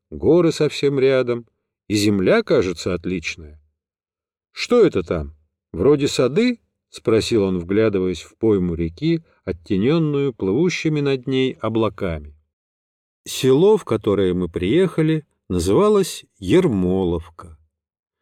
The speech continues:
За ним тянулись вдоль реки наспех поставленные столбы новообразованной границы.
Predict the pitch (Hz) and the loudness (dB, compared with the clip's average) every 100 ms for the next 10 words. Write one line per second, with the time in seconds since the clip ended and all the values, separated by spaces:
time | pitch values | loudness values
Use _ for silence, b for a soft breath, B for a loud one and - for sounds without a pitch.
0 | _ - 87 117 208 226 - 131 160 196 | _ -6 0 2 4 2 2 2 2 2
1 | 180 - - 85 131 123 92 87 165 185 | 0 -4 -12 2 2 4 0 -4 -2 0
2 | 143 160 196 - - - 98 - 135 120 | 0 0 -2 -4 -8 -4 -6 -2 -2 0
3 | 110 98 90 82 - 85 85 160 180 b | 0 -2 -4 -6 -6 -6 -2 0 0 b
4 | b _ 107 202 190 165 113 92 92 147 | b _ 0 2 4 2 0 2 2 2
5 | 135 131 113 107 104 90 82 - - 87 | 0 -2 -2 0 0 -2 -6 -8 -16 -18